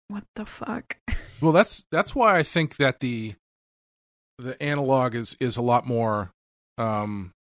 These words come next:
Speaker 2: appropriate to just puberty in general, because it, it,
Speaker 1: Mm.
Speaker 2: it seems to be more focused on that stuff, uh,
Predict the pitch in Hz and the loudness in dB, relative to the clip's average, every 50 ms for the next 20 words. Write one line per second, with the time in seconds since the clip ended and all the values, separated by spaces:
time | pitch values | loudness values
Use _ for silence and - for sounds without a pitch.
0 | _ _ - 131 - - - 147 143 139 - 135 127 117 - - - 170 185 170 | _ _ -4 -2 0 4 6 6 6 6 4 2 2 2 0 -2 0 0 0 0
1 | 131 - 127 110 - - - 135 127 117 101 104 101 98 92 92 95 - 107 92 | 0 0 -2 -2 -2 -2 -2 0 0 0 0 -2 -4 -4 -4 -6 -4 -4 -4 -4
2 | 85 78 76 - - _ 107 104 - 120 110 104 98 - - - - _ 123 113 | -6 -10 -12 -16 -12 _ -10 -6 -4 -2 -2 -2 -4 -6 -8 -10 -10 _ -8 -8
3 | - - _ _ _ _ _ - 202 185 165 165 160 - - _ _ _ _ _ | -8 -10 _ _ _ _ _ -4 -2 0 -2 -2 -4 -10 -18 _ _ _ _ _
4 | - 135 - - - - 180 196 214 208 - - 151 147 139 127 127 123 131 120 | -6 -6 -2 0 2 4 4 4 4 4 2 0 0 2 2 4 4 4 4 4
5 | - - - 139 131 123 - 120 107 - - 113 107 101 101 92 - 110 107 107 | 2 2 4 4 4 6 4 0 -2 0 -2 -2 0 -2 -4 -4 -2 -2 -2 -2
6 | - - - - - 101 95 - - - - - _ _ _ _ _ _ _ _ | -2 -4 -6 -4 -4 -4 -6 -6 -8 -14 -20 -20 _ _ _ _ _ _ _ _
7 | _ _ _ _ _ _ _ _ _ _ - 120 110 107 104 | _ _ _ _ _ _ _ _ _ _ -2 -2 0 0 -2